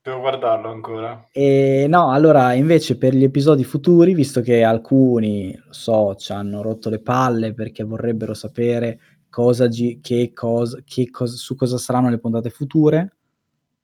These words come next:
Speaker 2: per guardare il film prima.
Speaker 1: Finalmente faremo l'episodio su Titanic, giusto?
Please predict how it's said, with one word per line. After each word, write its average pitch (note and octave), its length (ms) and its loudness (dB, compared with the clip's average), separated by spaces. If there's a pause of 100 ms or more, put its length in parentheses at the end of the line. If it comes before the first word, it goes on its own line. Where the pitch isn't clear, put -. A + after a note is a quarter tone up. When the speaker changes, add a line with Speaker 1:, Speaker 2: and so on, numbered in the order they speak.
(1120)
Speaker 2:
per A#2 140 0
guardare A2+ 280 0
il A2+ 60 -4
film B2+ 180 2
prima. C3+ 460 2 (1700)
Speaker 1:
Finalmente C3+ 600 -6
faremo A#2+ 280 0
l'episodio A#2+ 320 -6
su A2+ 60 -16
Titanic, G#2 600 0
giusto? G#2 420 -16